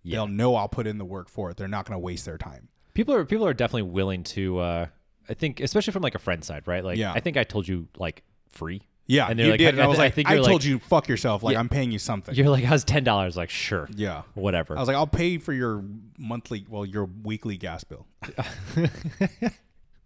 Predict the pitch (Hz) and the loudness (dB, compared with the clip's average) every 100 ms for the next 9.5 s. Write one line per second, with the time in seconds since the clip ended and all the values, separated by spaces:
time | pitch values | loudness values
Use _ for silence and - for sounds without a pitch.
0 | _ _ - - - - - 175 135 113 | _ _ -20 -20 -20 -6 2 4 6 4
1 | - 143 143 120 110 120 127 117 107 98 | 0 0 2 2 2 0 2 0 0 -2
2 | 98 87 107 110 113 107 92 87 85 76 | -4 -4 0 0 2 0 0 0 0 0
3 | - 392 - - - - - - - 117 | 0 0 0 0 -2 -4 -4 -8 -2 0
4 | 113 104 92 87 - _ _ _ _ _ | 2 2 0 -6 -14 _ _ _ _ _
5 | _ _ _ _ - 98 - 92 92 85 | _ _ _ _ -8 -8 -8 -6 -4 -2
6 | 98 92 87 87 85 85 110 131 104 92 | -4 -4 -6 -8 -8 -6 0 2 2 0
7 | 113 90 80 - - - - - 123 117 | -2 -2 -4 0 -2 -2 -16 -4 0 2
8 | 107 95 90 _ _ 269 113 110 143 151 | 0 -2 -8 _ _ -2 0 2 2 0
9 | 143 123 147 139 123 | -2 0 2 2 -2